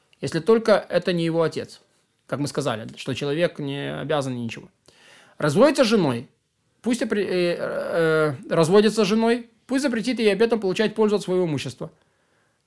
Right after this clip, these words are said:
А потом она получит от гаранта или поручителя, если это его отец. Вдруг бывший муж её вернёт,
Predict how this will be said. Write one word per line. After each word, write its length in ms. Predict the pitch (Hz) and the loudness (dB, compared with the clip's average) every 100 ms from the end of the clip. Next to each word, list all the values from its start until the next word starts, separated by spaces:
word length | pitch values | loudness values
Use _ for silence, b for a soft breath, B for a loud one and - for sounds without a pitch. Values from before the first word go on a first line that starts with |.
| _ _ | _ _
А 320 | - 160 165 165 | -2 2 4 4
потом 380 | 185 180 269 | 2 6 4
она 160 | 202 208 | 6 2
получит 340 | 214 214 220 | 4 4 2
от 100 | 202 | -2
гаранта 360 | 165 214 247 220 | 0 2 2 2
или 100 | 202 | 0
поручителя, 640 | 202 180 143 131 147 160 - _ _ | 0 -2 -2 -4 -6 -8 -12 _ _
если 220 | 160 160 | -4 -2
это 120 | 170 175 | 0 0
его 120 | 170 | 0
отец. 300 | 165 190 - | 0 -4 -6
Вдруг 300 | 190 208 262 | -2 0 0
бывший 320 | 226 214 202 | 0 0 0
муж 300 | 220 254 - - | 0 0 -4 -4
её 380 | 175 196 214 - | 2 4 4 2
вернёт, 720 | 156 170 160 160 151 190 214 | 0 2 2 0 2 0 -2